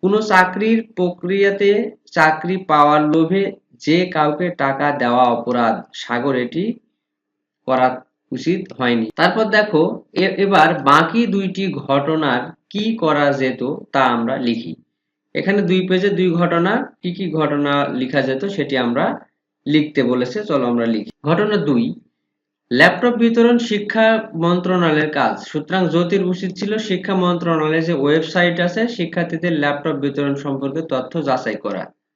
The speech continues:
আরো কি করতে পারতো? শিক্ষার্থীদের মাঝে ল্যাপটপ বিতরণ কর্মসূচি সম্পর্কে বিদ্যালয়ের শিক্ষকরা অবগত থাকবে। জ্যোতির উচিত ছিল শিক্ষকদের সাথে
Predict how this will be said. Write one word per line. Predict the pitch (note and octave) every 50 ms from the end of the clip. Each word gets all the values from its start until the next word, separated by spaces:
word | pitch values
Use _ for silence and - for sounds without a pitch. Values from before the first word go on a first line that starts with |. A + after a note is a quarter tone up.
| _ _ -
আরো | - - D#3 F#3+ F#3+ G3
কি | A3+
করতে | A3 A#3 A3 A3 - A3
পারতো? | A3 A3 A3 A3 - C4+ C4+
শিক্ষার্থীদের | C4+ - - G3+ G3 - - A3 A3+ - A3 G3+ A3 G#3
মাঝে | G#3 G3 G3 F#3+ F#3+ F3+
ল্যাপটপ | E3 E3 D#3+ D#3+ D#3+ - F#3+ F3+
বিতরণ | F3 F3+ F3+ F3+ F#3+ F#3 F#3 F3+
কর্মসূচি | F3+ E3+ E3 D#3+ E3 E3 - F#3 F3+
সম্পর্কে | F3 - F#3 F3+ F3 E3+ F3+ F3 - G#3+ A#3+ A#3 - _ _ _ _ _ _ _ -
বিদ্যালয়ের | C3+ D#3+ F3 E3 E3+ F#3+ F#3+ F#3+ G3+ G#3+ G#3
শিক্ষকরা | - - F3+ F3 E3+ - - G#3 G3+ G3+ G3+ F#3+ E3+
অবগত | D#3 C#3+ C3+ A#2 A#2+ A#2+ A2 A2+ A2
থাকবে। | - A2 G2+ G#2 G2 G#2 G2+ - - _ _ _ _ _ -
জ্যোতির | C#3 D#3 D#3 - F#3 F3
উচিত | F3 F#3 F3 G3 F#3+
ছিল | - - G#3 G#3 A#3 A3+
শিক্ষকদের | A3+ - F#3 F3 - - F3 E3 D3+ D3+
সাথে | D3+ - D3+ -